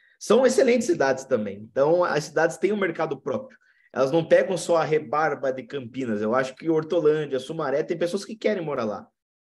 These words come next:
Eu apresentei uma pesquisa sexta para produtos, é, em Sumaré, né? É, onde a demanda basicamente é, é de Sumaré, né? Então, ou seja, uma, uma retroalimentação de um produto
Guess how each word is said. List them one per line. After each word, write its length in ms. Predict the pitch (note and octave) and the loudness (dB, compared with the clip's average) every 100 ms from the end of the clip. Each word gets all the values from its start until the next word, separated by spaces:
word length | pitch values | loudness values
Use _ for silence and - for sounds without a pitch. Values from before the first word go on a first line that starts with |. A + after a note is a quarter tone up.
| _ | _
Eu 140 | - C3+ | -2 0
apresentei 260 | E3 E3 | 2 2
uma 80 | F3 | 2
pesquisa 360 | F3+ E3 F3+ G#3 | 2 0 0 0
sexta 560 | - G#3 - - G#2+ - _ _ _ _ | 2 2 2 -4 -10 -12 _ _ _ _
para 220 | - B2+ C#3+ | -4 -2 0
produtos, 1080 | D#3 F3 C#3+ D#3 D3+ F#3+ F3+ - - - - | 0 -2 -2 -6 -4 -4 -6 -12 -20 -20 -12
é, 140 | - G#2+ F2+ | -8 -8 -8
em 60 | |
Sumaré, 600 | A2 D#3+ A3+ G3+ A2 - - _ _ _ | -8 -2 2 2 0 -6 -20 _ _ _
né? 340 | - A#2+ G#3 - _ _ - - | -2 -2 -2 -8 _ _ -12 -2
É, 640 | A#2 B2 B2 A#2+ A#2 A2+ A#2+ | 2 4 4 2 2 0 2
onde 240 | D3 F#3+ | 2 2
a 40 | |
demanda 400 | A3 A3 D#3+ G3+ | 2 2 0 -2
basicamente 960 | G#3 C#3 D#3 F3+ E4+ G3+ C3+ F3 - F#4+ | -4 -4 -4 -4 -6 -6 -6 -10 -4 0
é, 600 | - C#3+ D#3+ C#3 G2+ - | 0 0 0 0 0 0
é 40 | E3+ | -2
de 100 | G3+ | -4
Sumaré, 500 | C#3 B2 F#2 F2 - _ _ | -8 -8 -6 -6 -8 _ _
né? 160 | G2+ B2+ | -4 -2
Então, 160 | A2+ | 0
ou 60 | A#2+ | -2
seja, 180 | A#2 A#2 | -2 -6
uma, 300 | A2+ A2+ - | -4 -4 -2
uma 140 | A#2 | 0
retroalimentação 1040 | C3 E3+ F3+ E3+ D#3 D#3 D#3+ D3 - C#3+ | 2 2 2 0 0 -4 -2 -4 -4 -8
de 100 | D3+ | -6
um 100 | E3+ | -8
produto 800 | F3 G3 C#3 B2 D3+ - F3+ F#3+ | 0 0 0 -2 -8 -4 -2 -2